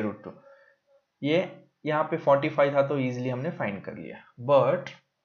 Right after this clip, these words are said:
what if यहाँ पे sin नाइंटी माइनस ट्वेंटी टू होता, तब क्या करेंगे? ये सब degrees हैं, तो इसको हम convert कर सकते हैं। Sin नाइंटी माइनस ट्वेंटी टू can be written as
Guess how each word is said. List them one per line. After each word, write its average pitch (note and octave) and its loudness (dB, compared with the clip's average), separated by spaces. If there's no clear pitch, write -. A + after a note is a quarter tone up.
what D#3+ 2
if E3+ -2
यहाँ D3+ -2
पे D#3 -2
sin C3+ -4
नाइंटी B2+ -4
माइनस C3 -4
ट्वेंटी A#2+ -8
टू D#3 -4
होता, A2+ -4
तब D3 -6
क्या D3 4
करेंगे? C3+ 2
ये C#3 -8
सब C#3+ -2
degrees B2 -2
हैं, G#2+ -10
तो C#3+ -2
इसको C#3+ 0
हम D#3+ 2
convert C#3 4
कर C#3+ 2
सकते C3 -4
हैं। D3 -6
Sin C3+ -4
नाइंटी C3 -2
माइनस C#3 0
ट्वेंटी C3 -4
टू C3+ -2
can B2+ -4
be C3 -2
written B2 -4
as B2+ -4